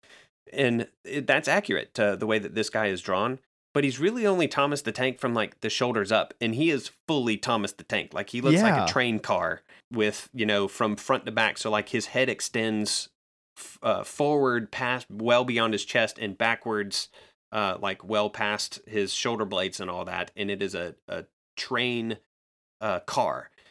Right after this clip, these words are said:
Speaker 1: And then the rest of them's just dude. So this is a horribly t-, poor quirk to be strapped with for your entire life, in my opinion.
Speaker 2: I was gonna ask you, do you think that this is, like, a trigger enhanced quirk, or do you think that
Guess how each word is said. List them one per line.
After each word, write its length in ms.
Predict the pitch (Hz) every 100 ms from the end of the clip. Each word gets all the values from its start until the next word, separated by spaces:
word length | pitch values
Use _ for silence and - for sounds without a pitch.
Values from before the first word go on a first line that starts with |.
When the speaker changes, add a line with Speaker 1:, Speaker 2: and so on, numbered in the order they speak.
| -
Speaker 1:
And 120 | 117
then 80 | 123
the 80 | 123
rest 220 | 139 -
of 80 | 127
them's 240 | 120 104
just 300 | 101 107 98
dude. 360 | 113 98 87 -
So 160 | - 135
this 160 | 196
is 120 | 160 123
a 200 | 101 95 _ _ - -
horribly 720 | - - 202 165 131 107 110 101
t-, 160 | - -
poor 320 | - 113 98
quirk 380 | 95 120 92 -
to 100 | -
be 120 | 104 101
strapped 420 | - 101 92 -
with 180 | 85 -
for 160 | 104
your 180 | 90 87
entire 380 | 85 - 90 82
life, 280 | - - 95
in 80 |
my 160 | 82 73
opinion. 440 | 64 78 62 55 - _ _
Speaker 2:
I 120 | 165
was 140 | 254 247
gonna 160 | 190
ask 340 | 135 180 220 -
you, 80 |
do 100 | 117
you 180 | 123 220
think 240 | - 285 254
that 140 | -
this 180 | 139 143
is, 200 | 139 117
like, 260 | 113 107 -
a 80 | 117
trigger 480 | - 147 160 170
enhanced 560 | 151 123 123 123 - -
quirk, 480 | - 113 139 220 -
or 140 | 139
do 80 | 127
you 160 | 143 180
think 300 | - 160 139
that 320 | 123 120